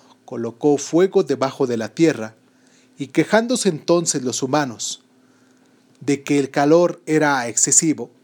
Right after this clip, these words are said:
escupió sobre la superficie terrestre, y de su saliva salieron los mares, las fuentes y las lagunas. Enojados los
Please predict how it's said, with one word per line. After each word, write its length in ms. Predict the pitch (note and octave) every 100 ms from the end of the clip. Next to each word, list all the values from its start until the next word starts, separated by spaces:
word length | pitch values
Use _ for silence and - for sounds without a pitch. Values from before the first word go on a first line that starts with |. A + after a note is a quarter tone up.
| _ _ _ _
escupió 640 | C#3 - - C#3+ - D#3+ D#3+
sobre 400 | - E3+ C#3 C3
la 140 | A#2+
superficie 680 | - B2+ - A#2 - D3 D#3
terrestre, 720 | D3 C3 C3 B2+ - A#2 G#2 _ _ _ _ -
y 80 | A#2+
de 140 | A#2+
su 120 | -
saliva 480 | - A#2+ C#3+ D3+ D#3+ _ _ _ _ _
salieron 460 | - C#3 C#3+ C#3
los 200 | C3+ A#2
mares, 580 | C3 B2+ A#2 A2 - - _ _ _ _
las 200 | A#2 -
fuentes 680 | D#3 E3+ - C3 - - -
y 120 | C3
las 180 | A#2 A2
lagunas. 720 | C3+ F3+ E3 B2 - - - _ _ _ _ _ _ _ _ _ _ _ _ _ _ _ -
Enojados 540 | F3 G3+ B3+ C4+ C#4+
los 360 | A3+ F3+ D3